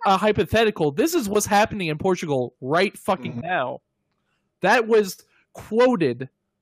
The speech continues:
Speaker 1: These are the things that are being, uh, uh, offered to people as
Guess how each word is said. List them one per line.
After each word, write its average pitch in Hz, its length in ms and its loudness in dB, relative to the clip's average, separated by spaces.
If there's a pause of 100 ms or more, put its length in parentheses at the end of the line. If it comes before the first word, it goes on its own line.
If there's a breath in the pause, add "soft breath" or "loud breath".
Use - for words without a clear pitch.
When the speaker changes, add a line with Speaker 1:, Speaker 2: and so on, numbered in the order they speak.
Speaker 1:
These 226 380 0
are 240 180 6
the 202 160 0
things 208 380 0
that 180 140 2
are 180 120 2
being, 165 300 0
uh, 165 100 -2 (140)
uh, 160 160 2 (100)
offered 185 440 0
to 165 100 -4
people 170 440 -6
as 147 320 -4